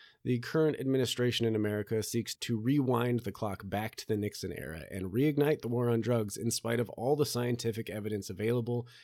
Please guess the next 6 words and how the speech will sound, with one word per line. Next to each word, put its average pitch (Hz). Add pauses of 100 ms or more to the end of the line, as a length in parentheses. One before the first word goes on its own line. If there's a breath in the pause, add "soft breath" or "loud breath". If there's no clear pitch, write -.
(140 loud breath)
and 95 (160)
coming 107
out 127
weekly. 120 (760 loud breath)
Educated 120
and 110